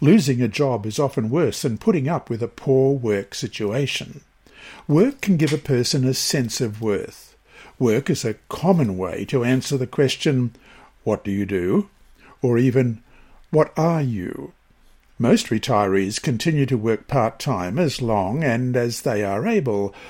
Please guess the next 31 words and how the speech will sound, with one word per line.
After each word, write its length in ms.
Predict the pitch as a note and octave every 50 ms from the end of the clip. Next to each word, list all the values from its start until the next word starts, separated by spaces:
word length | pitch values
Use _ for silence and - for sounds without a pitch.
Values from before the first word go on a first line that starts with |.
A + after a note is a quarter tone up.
| - - -
whether 340 | - G3 G3 F#3 G3 F#3 F3
for 200 | - - C3+ G#2+
pay 580 | - - - C3 A#2 A2+ A2+ A2+ A#2+ B2 C3 - -
or 300 | F#3 E3+ D3 C#3 C3+ C3
as 120 | A2+ -
a 80 | C#3+ A2+
volunteer. 840 | G2 G#2 F#2+ E2+ E2+ E2 D#2+ D#2+ - - D#3+ C3+ F2+ E2 F#2 - - - _ _ _ _ - - - - - -
A 80 | - C3+
job 420 | A#2 - - D#3 E3+ F#3+ E3+ D3 - -
offers 360 | D#3 C#3+ - - D3+ - -
a 80 | D3+ C3
reason 420 | A#2+ A#2+ B2 B2+ B2 A#2+ C#3+ C3
for 140 | - - B2
getting 320 | G#2+ A#2+ A#2 A#2 A2+ G#2+
up 160 | G#2 G#2 -
in 100 | - A2
the 80 | G#2+ A2+
morning, 520 | G#2+ G#2+ A2 G#2+ G#2+ G#2+ A2 A#2+ C3+ C#3+ - - - - - -
gives 260 | - F3+ D#3+ C#3 A#2 C#3
a 40 |
teenager 720 | C#3 - - - E3 D#3 D3 C#3+ C3+ C3+ A#2+ - - B2 B2+
a 40 | B2
job, 340 | A2+ - D#3 F3+ G#3+ F3+
and 240 | F3+ C#3+ A#2+ B2 A2 - - - - -
there's 200 | D3 C#3 A2+ -
one 460 | B2+ B2+ D3 D#3+ F#3 F#3+ F#3+ G3 D#3
fewer 360 | - - - F3 F3 E3 E3
candidate 720 | D#3+ - - G#3+ G#3+ E3 A#2+ F#2 F2 G2 F2+ F2 - -
for 140 | - D3 B2
delinquency. 880 | A#2+ C#3 C3 D3+ E3+ E3+ - - C3 G#2 - - C3 A#2+ A2+ - - _ _ - - _ _ _ _ _ _ _ _ _ _ _ _ _ _
Question. 720 | - - F3+ C#3 - - - - B2+ G#2 F#2+ F#2 F#2+ -